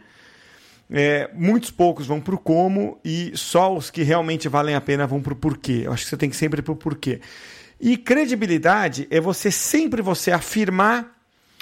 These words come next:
e, é, sustentar, né? Então, e, e pra sustentar você tem três fontes sempre. Dados,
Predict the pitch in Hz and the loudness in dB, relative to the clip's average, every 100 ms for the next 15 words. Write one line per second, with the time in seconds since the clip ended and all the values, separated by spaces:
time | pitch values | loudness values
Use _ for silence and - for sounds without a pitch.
0 | - 185 185 202 - _ _ _ 165 165 | -8 -2 0 0 -4 _ _ _ 4 4
1 | - 185 - 175 - 131 104 - _ _ | 2 -4 -2 -2 0 -2 -2 -16 _ _
2 | _ 131 147 160 147 147 147 151 - 175 | _ -2 0 0 -4 -4 0 -2 0 -2
3 | 165 175 175 190 175 202 - 180 170 190 | -2 -2 -2 -2 -2 -2 -2 -2 0 0
4 | 196 - 185 190 185 - 214 214 208 - | -2 -4 -4 -4 -4 0 2 2 0 -10
5 | - - _ _ _ - - 170 127 123 | -14 -20 _ _ _ -4 2 2 0 -6
6 | - 123 107 131 135 160 175 180 247 - | -4 -4 -4 -8 0 2 2 2 -2 -4
7 | - - | -12 -16